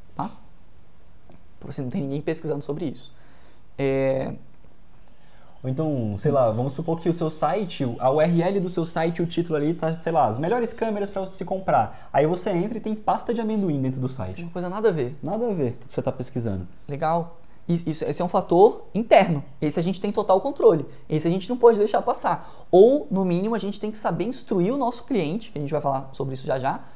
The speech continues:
Speaker 1: do que que ele tem que fazer. Se não é você que vai fazer a postagem, né? Não é, não é você que vai botar o título errado ali com o conteúdo errado, você tem que, no mínimo, instruir e, e criar uma base ali pro teu cliente pra ele criar bons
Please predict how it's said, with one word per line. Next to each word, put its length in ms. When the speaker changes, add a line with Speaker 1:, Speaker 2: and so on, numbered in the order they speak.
Speaker 1:
do 120
que 100
que 80
ele 80
tem 100
que 60
fazer. 460
Se 160
não 160
é 60
você 200
que 40
vai 100
fazer 180
a 20
postagem, 520
né? 320
Não 120
é, 100
não 120
é 20
você 240
que 60
vai 80
botar 260
o 40
título 300
errado 380
ali 160
com 120
o 60
conteúdo 400
errado, 460
você 140
tem 100
que, 80
no 80
mínimo, 240
instruir 520
e, 60
e 60
criar 260
uma 160
base 580
ali 180
pro 140
teu 160
cliente 380
pra 100
ele 80
criar 560
bons 580